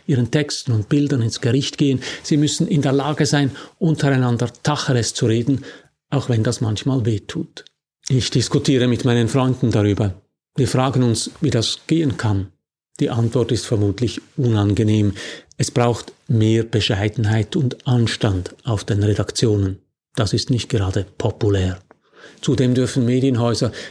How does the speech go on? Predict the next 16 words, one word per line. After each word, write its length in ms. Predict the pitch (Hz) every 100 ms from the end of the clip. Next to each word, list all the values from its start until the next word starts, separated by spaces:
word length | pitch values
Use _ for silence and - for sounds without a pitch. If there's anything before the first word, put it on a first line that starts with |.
| -
nicht 200 | 139 -
länger 240 | 135 131
das 260 | 123 - -
kreative 640 | 131 113 113 123 110 117
Schaffen 480 | 127 120 - 156 147 - -
und 160 | 143 143
das 120 | 139
prozessorientierte 1080 | - 147 - 117 - 123 117 98 120 110 -
Funktionieren 720 | - 123 - 131 131 135 120
gegeneinander 720 | 110 113 107 104 104 98 104
ausspielen. 800 | 151 110 104 - - 104 95 92 - _ _ - - - -
Redaktionen 600 | 127 117 - 156 147 143
müssen 500 | 123 113 - 135 - -
beide 340 | 123 117 135
Seiten 540 | 120 117 113 - 127 -
zusammenbringen 840 | - 110 120 135 147 143 143 147